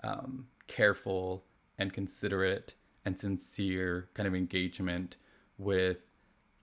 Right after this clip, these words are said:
kind of the H I V archive, H I V aids archive, kind of through and refracted through the lens of kind of kinship and disability and kind of queer trans lenses, which I think is, you know,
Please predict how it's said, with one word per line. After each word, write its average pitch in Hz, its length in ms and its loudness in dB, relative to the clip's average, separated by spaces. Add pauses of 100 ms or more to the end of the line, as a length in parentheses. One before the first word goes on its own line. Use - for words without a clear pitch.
kind 110 100 -6
of 101 140 -6
the 113 140 -2
H 104 180 -2
I 104 100 0
V 95 180 -6
archive, 92 760 0
H 101 140 -6
I 98 40 -2
V 98 80 -4
aids 98 300 -4
archive, 92 680 0 (540)
kind 101 140 -2
of 90 80 -4
through 101 880 -4
and 107 100 -2
refracted 98 640 -2
through 98 280 -2
the 90 100 -6
lens 92 420 0
of 90 120 -4
kind 92 200 -6
of 92 120 -4 (580)
kinship 101 360 -2
and 98 80 0
disability 98 680 0 (420)
and 92 200 -2
kind 98 120 -8
of 92 80 -8
queer 98 260 -2
trans 95 400 -4
lenses, 123 500 0
which - 200 -8
I 92 60 -4
think 92 260 -6
is, 92 320 -2 (420)
you 107 100 -2
know, 92 220 -2